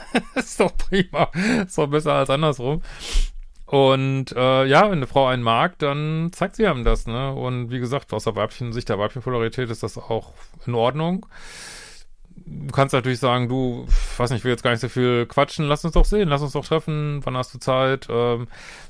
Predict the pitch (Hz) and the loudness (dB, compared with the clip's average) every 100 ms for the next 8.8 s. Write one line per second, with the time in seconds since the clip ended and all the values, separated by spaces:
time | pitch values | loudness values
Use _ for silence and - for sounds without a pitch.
0 | - - 131 147 135 135 135 117 131 160 | -6 -2 2 2 2 2 2 4 4 2
1 | 135 113 117 113 - 131 - 120 - 127 | 0 2 4 2 0 -4 -2 -4 -2 -2
2 | 127 - - - - 117 113 131 120 127 | -2 -6 -14 -14 -12 -4 0 2 4 2
3 | 131 120 127 135 - 127 123 117 117 110 | 2 -2 -2 -2 0 2 2 2 0 2
4 | - 113 160 165 156 156 151 147 147 147 | 2 4 4 4 2 2 0 0 2 0
5 | - 110 117 113 113 - 127 - 131 - | 0 2 2 2 -2 -8 -10 -6 -8 -8
6 | - - - - - - - - - - | -14 -12 -12 -12 -14 -16 -16 -14 -16 -16
7 | - - - - - 139 - 135 143 - | -18 -18 -18 -10 -6 -6 0 0 0 0
8 | 110 107 120 113 107 113 120 117 | -2 -2 -6 -6 -4 -4 -4 -6